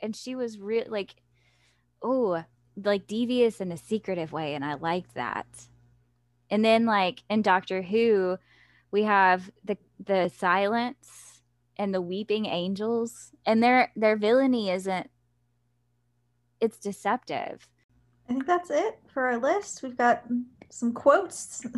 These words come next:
Speaker 2: <laughs> We quoted a whole, I quoted a whole bunch, like, in our main discussion.
Speaker 1: I know.
Speaker 2: <laughs>
Speaker 1: It's because you could quote ha-, I, like, h-, half of this book I highlighted.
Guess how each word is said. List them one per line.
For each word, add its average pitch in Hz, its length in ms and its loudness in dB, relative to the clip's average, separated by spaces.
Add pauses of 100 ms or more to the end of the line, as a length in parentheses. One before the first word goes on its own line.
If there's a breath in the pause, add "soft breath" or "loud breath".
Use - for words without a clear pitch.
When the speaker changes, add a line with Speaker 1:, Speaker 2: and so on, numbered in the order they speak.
Speaker 2:
<laughs> 392 220 2
We 302 100 4
quoted - 460 6
a 220 80 2
whole, 294 260 4
I 226 140 8
quoted 254 380 6
a 196 60 6
whole 220 160 4
bunch, 220 300 4
like, 202 200 2
in 220 100 4
our 208 120 4
main 202 200 0
discussion. 202 540 0
Speaker 1:
I 180 80 2
know. 175 680 4
Speaker 2:
<laughs> - 120 -12
Speaker 1:
It's 233 260 2
because 302 640 6
you 240 240 2
could 233 300 2
quote 214 540 4 (100)
ha-, 202 340 4
I, - 180 2 (680)
like, 226 480 6
h-, 214 60 -4
half 247 460 2
of 220 160 -4
this 190 260 -2
book 175 380 0
I 190 120 2
highlighted. 160 640 -2